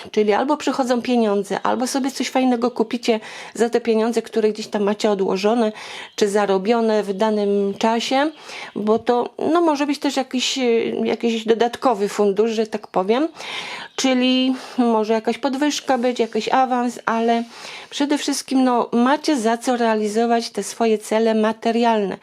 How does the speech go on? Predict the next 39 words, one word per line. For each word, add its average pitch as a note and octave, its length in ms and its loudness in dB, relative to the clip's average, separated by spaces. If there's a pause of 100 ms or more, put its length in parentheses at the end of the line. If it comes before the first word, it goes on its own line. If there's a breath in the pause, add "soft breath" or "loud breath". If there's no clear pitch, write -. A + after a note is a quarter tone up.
(320 loud breath)
Jest A#3 180 0
tu C#4+ 100 -2
także A#3 340 0
zaspokojenie A#3 1000 0 (160)
potrzeb B3 420 0
materialnych, G#3 960 0 (1080 loud breath)
a A3 280 0
wynika B3 500 0
to A#3 100 -2
z - 80 -8
tego, A#3+ 200 0
jeszcze A3+ 220 -2
przypomnę, B3+ 640 0
bo A3+ 120 0
to A3 100 -4
jest G3+ 120 -4
ważne, A#3 420 0
wynika B3 340 -2
to G#3+ 100 -6
z - 80 -8
tego, A#3 220 0
że C4+ 140 0
wchodzicie B3 440 -2
tu A3+ 100 0
s-, - 160 -8 (200)
w - 60 -8
stan A#3+ 260 0
harmonii. B3 720 0
Po D4+ 200 0 (180)
tych C4+ 320 -2
energiach A#3 600 0
takich, A3 420 -2 (840 loud breath)
e, G#3 100 -2
konfliktowych C4 1000 0
wschodzi-, - 460 -2
wchodzicie A3+ 440 0
w G#3+ 40 -4
stan G#3+ 280 0
harmonii C4 800 2